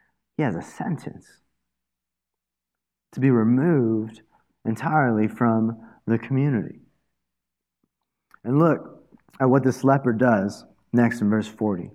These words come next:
Look what he does in verse forty. He says that he came to Jesus. He came to Jesus. The original language here implies, like, a, a nearness, so, like, he hounded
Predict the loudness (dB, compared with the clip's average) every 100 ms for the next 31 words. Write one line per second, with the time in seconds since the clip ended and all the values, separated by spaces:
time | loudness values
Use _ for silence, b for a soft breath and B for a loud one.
0 | -20 _ _ _ _ _ _ _ _ 0
1 | 2 4 4 2 2 0 0 0 0 2
2 | -2 -4 -2 0 0 -2 -4 -4 -4 -2
3 | -2 -4 -8 -16 b b b b b _
4 | _ -10 -8 -6 -6 -6 -12 -18 _ _
5 | _ _ _ _ _ _ _ -2 0 0
6 | -2 -2 0 2 2 -2 -6 -12 -6 -4
7 | 2 4 4 -2 -10 -20 _ _ _ _
8 | _ _ _ _ _ _ _ _ _ 2
9 | 4 4 4 4 4 4 4 2 2 2
10 | 2 0 2 2 2 0 2 4 2 0
11 | 2 4 4 2 0 0 2 2 2 0
12 | 0 -2 -2 -2 0 2 2 2 0